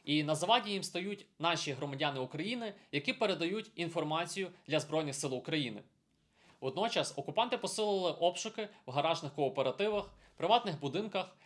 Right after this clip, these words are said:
а також посилили перевірки документів на блокпостах. Росіяни досі не запустили процес видачі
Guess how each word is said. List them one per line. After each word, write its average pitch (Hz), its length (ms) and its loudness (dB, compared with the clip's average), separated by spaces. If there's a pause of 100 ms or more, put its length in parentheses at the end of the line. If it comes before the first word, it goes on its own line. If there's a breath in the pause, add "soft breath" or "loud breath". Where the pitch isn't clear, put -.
(100)
а - 80 2
також 240 320 2
посилили 190 460 0
перевірки 170 460 -2
документів 156 520 -4
на 170 80 -2
блокпостах. 131 720 0 (600 soft breath)
Росіяни 208 460 -2
досі 202 300 2
не 135 100 -4
запустили 135 460 -2
процес 139 440 -2
видачі 135 400 -4